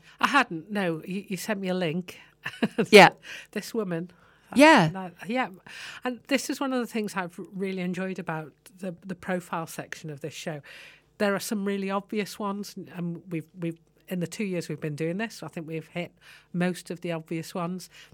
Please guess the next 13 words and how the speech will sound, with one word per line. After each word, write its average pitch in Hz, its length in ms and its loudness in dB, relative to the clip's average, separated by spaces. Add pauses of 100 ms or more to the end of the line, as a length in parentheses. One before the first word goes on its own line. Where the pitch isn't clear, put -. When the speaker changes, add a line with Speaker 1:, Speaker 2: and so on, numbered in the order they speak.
(880)
Speaker 1:
And 190 220 -2
the 185 80 -2
real 202 240 0
interesting 202 640 -6
ones 196 280 -8
are 208 40 -8
when 196 160 -6
you 190 80 -8
dig 185 240 -10
a - 20 -4
little 175 260 -6
bit 170 220 -10
deeper 233 400 -10